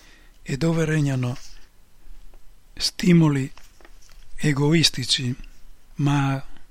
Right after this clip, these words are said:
chi sottolinea questa caratteristica aggiunge che qualunque religione buona, se riesce ad offrire ai miseri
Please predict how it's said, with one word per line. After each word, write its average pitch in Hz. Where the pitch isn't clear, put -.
chi 160
sottolinea 151
questa 143
caratteristica 143
aggiunge 156
che 143
qualunque 156
religione 135
buona, 131
se -
riesce 160
ad 135
offrire 143
ai 131
miseri 147